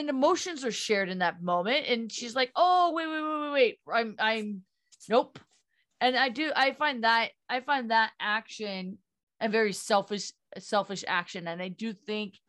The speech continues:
people have a tendency to do that, especially as young individuals, um, have a tendency to be very self-absorbed because they're trying to prove themselves to someone else, which I find is interesting because she's trying to prove herself to Phoebe more than anybody else.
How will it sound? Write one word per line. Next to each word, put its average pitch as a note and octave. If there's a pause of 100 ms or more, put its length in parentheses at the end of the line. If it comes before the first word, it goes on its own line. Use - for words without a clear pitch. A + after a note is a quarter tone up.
(500)
people A#3
have G3
a F3
tendency F3
to D#3
do D#3+
that, D#3
especially F3+
as D#3+
young E3 (100)
individuals, E3 (500)
um, D#3
have F#3+
a F3+
tendency F3
to D#3+
be E3
very E3+
self-absorbed E3
because -
they're D#3+
trying F#3
to C#3+
prove G3
themselves D#3+ (300)
to G#3+
someone F3+
else, F3
which A#3
I C4+
find C#4+
is A3+
interesting B3
because F#3
she's F#3+
trying G#3+
to F3+
prove F#3+
herself F3
to D3+
Phoebe E3 (280)
more G3
than D#3+
anybody D#3
else. -